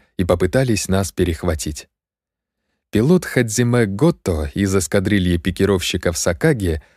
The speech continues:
участвовавший вместе с нами в атаке, вступил в воздушную дуэль с одним из этих Пи сорок.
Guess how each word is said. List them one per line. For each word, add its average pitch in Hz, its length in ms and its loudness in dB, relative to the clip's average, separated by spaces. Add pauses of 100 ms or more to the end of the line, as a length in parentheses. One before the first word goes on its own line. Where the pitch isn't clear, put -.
(120)
участвовавший 117 920 0
вместе 101 420 -2
с - 100 -4
нами 92 240 2
в 80 100 -2
атаке, 104 540 0 (220)
вступил 156 420 0
в 127 40 -2
воздушную 110 600 0
дуэль 101 380 2
с - 120 -6
одним 95 340 0
из 92 140 -2
этих - 320 -2
Пи 92 100 -2
сорок. - 540 -4